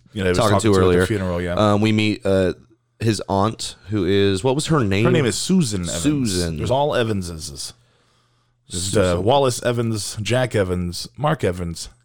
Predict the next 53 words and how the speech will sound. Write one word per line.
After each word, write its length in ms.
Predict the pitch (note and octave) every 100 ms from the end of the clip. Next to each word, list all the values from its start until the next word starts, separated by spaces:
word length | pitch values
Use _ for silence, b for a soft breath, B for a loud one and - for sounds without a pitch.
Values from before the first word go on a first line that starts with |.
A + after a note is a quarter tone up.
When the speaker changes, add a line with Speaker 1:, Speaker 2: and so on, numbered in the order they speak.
| -
Speaker 1:
Henry 260 | G3+ C3
Evans, 380 | F#2+ F#2 F2+ -
and 300 | - F2+ E2+
Susan 380 | - C3+ F#2 D#2
Evans. 360 | E2 B1 -
Speaker 2:
Susan. 400 | - - - G2 -
I 40 | G2
didn't 180 | A#2 G#2
write 120 | F#2
that 140 | F2+
down 220 | - E2 C#2
for 60 |
some 160 | - -
reason 220 | D2 -
'cause 80 | -
I 80 | D#2+
was 200 | D2+ -
really 180 | D#2+ E2
Speaker 1:
That's, 100 | D#2
uh, 60 |
Speaker 2:
immersed 160 | G2 -
Speaker 1:
she's 100 | E3
Speaker 2:
in 40 |
the 20 | E3
Speaker 1:
played 80 | E3
by 40 |
Speaker 2:
film. 120 | C3
Speaker 1:
Wendy 220 | A#2+ A2+ G2+
Crewson. 420 | - G2+ - F#2
Wendy 200 | C#3 D3
Crewson, 600 | - B2 A#2 G2 F#2 F#2
um, 540 | F#2 F2+ F2 F2 F2 -
I, 200 | E2+ F2 -
I 280 | F2+ F#2+ F2 - G#2+
didn't 200 | - G#2+
realize 320 | G#2 G2 G2+
I 80 | G2
liked 260 | G2 G2 -
as 100 | F2+
much 200 | F#2+ F#2
as 100 | F2
I 80 | E2
did 320 | F2+ A#2 F2
'cause 100 | -
she 140 | -
was 140 | E2+ E2+
in 340 | E2 D#2 D#2+ -
Air 140 | E2
Force 280 | E2 D#2 -
One, 440 | F#2 F2+ F2+ F2
The 80 | E2+
Sixth 380 | - - - F#2
Day. 340 | F2 F2 E2